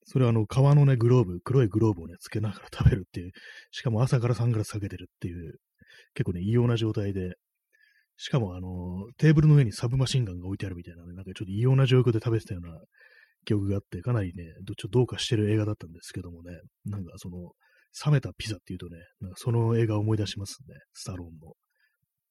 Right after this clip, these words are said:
はい、えー、コブラの話でした。コブラといっても左腕側のね、最後側になってる、ね、赤いタイツの人じゃなく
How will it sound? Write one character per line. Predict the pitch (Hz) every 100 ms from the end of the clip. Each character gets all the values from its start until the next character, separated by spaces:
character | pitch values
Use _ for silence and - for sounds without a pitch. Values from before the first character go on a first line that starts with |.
| _ _ _ _ _ _ _ _ _ _
は | _
い、 | -
え | - 95
ー、 |
コ | - 107
ブ |
ラ | 92
の | 87
話 | - -
で | -
し | -
た。 | - -
コ | -
ブ | 135
ラ | 123
と |
い | 113
っ |
て | -
も | 139
左 | 113 127 131
腕 | 131 127
側 | 120 117
の | 113
ね、 | 107 -
最 | - 110
後 | 110
側 | 95
に |
な | 90
っ | 98
て | -
る、 | 85 87 - _
ね、 | 98 92
赤 | - 104
い |
タ | 98 110
イ |
ツ | -
の | 87
人 | - 104
じ |
ゃ | 87
な |
く | 87